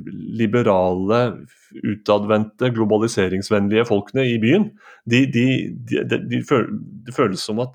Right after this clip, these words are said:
at man er fremmedgjort i eget land. Og det er denne,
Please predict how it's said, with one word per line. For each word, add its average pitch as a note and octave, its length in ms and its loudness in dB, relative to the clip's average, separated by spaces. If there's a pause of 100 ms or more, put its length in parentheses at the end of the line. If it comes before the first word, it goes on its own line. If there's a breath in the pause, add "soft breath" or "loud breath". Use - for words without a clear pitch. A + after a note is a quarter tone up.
at B2+ 80 -8 (160)
man A#2 160 -2
er B2+ 160 -4
fremmedgjort B2 720 -2 (100)
i C#3+ 80 -2
eget A2 220 -2
land. G3+ 160 0 (400 soft breath)
Og B2 100 2
det B2+ 80 2
er D3+ 140 2
denne, C3+ 380 2